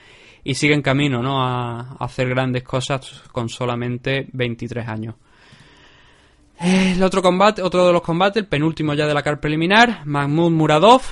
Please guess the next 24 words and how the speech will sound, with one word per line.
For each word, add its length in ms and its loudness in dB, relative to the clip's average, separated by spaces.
frente 440 -2
a 60 2
Alessio 320 -2
Di 160 -4
Chirico, 640 -2
decisión 720 -4
unánime 640 -2
a 140 -10
favor 420 -4
de 760 -6
Muradov 580 2
frente 1200 -2
a, 500 -2
a 80 -6
Chirico, 300 -4
como 180 -2
deci-, 220 -8
como 180 -4
digo, 160 -2
por 140 -4
un 200 -4
triple 360 -4
veintinueve 680 -4
veintiocho. 720 -2